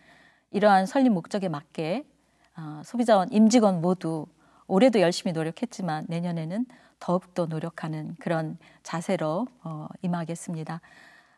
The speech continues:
아, 이천십팔 년 마무리 잘 하시고, 어, 희망찬 새해를 맞이하시기 바랍니다. 아, 오늘 이렇게 초대해 주셔서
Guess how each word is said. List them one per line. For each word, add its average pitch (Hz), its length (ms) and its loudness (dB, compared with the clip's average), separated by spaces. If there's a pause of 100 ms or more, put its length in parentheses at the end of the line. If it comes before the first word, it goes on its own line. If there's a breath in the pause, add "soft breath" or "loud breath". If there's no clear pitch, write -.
(100 soft breath)
아, 185 280 0
이천십팔 240 560 2
년 214 320 2
마무리 185 380 2
잘 175 200 -6
하시고, 214 600 -2 (420 soft breath)
어, 156 260 -2
희망찬 269 680 4
새해를 175 380 -4
맞이하시기 175 560 -8
바랍니다. 160 580 -10 (560 soft breath)
아, 165 160 -8
오늘 233 340 8
이렇게 180 200 0
초대해 302 300 0
주셔서 190 480 -4